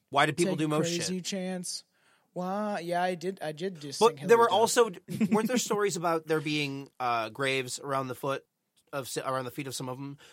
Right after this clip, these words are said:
Speaker 1: So weren't they considered tombs as well?
Speaker 2: That would be weird. And the people that are under there just, like, are dust
Speaker 1: Not
Speaker 2: now.
Speaker 1: really.
Speaker 2: Dust
Speaker 1: How is it any
Speaker 2: in the
Speaker 1: less
Speaker 2: wind.
Speaker 1: weird than, like, a sepulcher that we use for, you know, tombstones here?
Speaker 2: You know what I was thinking of that I wanted to get into, actually, like,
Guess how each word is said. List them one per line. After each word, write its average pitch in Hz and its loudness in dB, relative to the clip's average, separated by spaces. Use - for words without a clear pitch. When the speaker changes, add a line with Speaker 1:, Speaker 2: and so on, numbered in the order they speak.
Speaker 1:
So 190 -2
weren't 190 0
they 208 0
considered 165 -4
tombs 170 -6
as 170 -8
well? 139 -4
Speaker 2:
That 143 -12
would 170 -10
be 131 -10
weird. 110 -12
And 175 -8
the 170 -6
people 180 -6
that 175 -2
are 165 -4
under 170 -6
there 185 -2
just, 156 -8
like, 151 -6
are 143 -12
dust 143 -8
Speaker 1:
Not 135 -8
Speaker 2:
now. - -6
Speaker 1:
really. 277 -4
Speaker 2:
Dust 190 0
Speaker 1:
How 233 6
is 247 0
it 254 4
any 220 4
Speaker 2:
in 165 0
the 170 -2
Speaker 1:
less 185 2
Speaker 2:
wind. 156 -6
Speaker 1:
weird 202 4
than, 185 2
like, 175 0
a 160 -2
sepulcher 165 -2
that 143 -4
we 156 -4
use 143 -4
for, 135 -2
you 139 -10
know, 135 -4
tombstones 139 -6
here? - -12
Speaker 2:
You 208 0
know 226 4
what 277 6
I 320 6
was 330 2
thinking 196 -2
of 233 0
that 190 2
I 185 2
wanted 190 0
to 175 -6
get 156 -6
into, 170 -4
actually, 220 -2
like, 190 -2